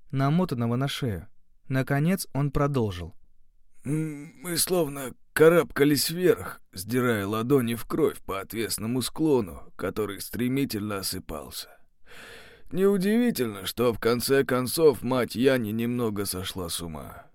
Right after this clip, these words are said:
Speaker 2: Теперь она просто счастлива, что ее дочь стала такой самостоятельной и может сама принести еду.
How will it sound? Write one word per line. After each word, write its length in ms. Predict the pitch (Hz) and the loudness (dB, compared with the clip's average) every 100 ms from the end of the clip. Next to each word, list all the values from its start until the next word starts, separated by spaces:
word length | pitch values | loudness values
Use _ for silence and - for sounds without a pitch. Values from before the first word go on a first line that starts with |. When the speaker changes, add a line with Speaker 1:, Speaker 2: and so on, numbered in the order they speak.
| - - | -16 -6
Speaker 2:
Теперь 360 | 143 147 143 | -2 4 4
она 180 | 139 139 | 4 2
просто 440 | - 151 131 135 | 2 2 2 2
счастлива, 640 | 127 175 156 120 76 78 78 | 2 4 2 2 -4 -8 -8
что 240 | - 104 | -6 -2
ее 200 | 101 98 | -2 -2
дочь 340 | 101 113 117 - | -2 0 0 0
стала 280 | - 98 92 | -2 -2 -2
такой 340 | 92 - 85 | -6 -8 -8
самостоятельной 1200 | - 87 95 92 - 113 127 123 92 87 78 76 | -6 -6 -6 -6 0 4 6 4 0 -6 -8 -10
и 120 | - 113 | -6 -2
может 380 | 117 110 98 | -2 -2 -4
сама 340 | - 120 123 104 | -4 -2 -2 -4
принести 640 | 90 98 98 - - 80 | -4 -6 -6 -6 -8 -8
еду. 340 | 71 62 57 | -8 -10 -16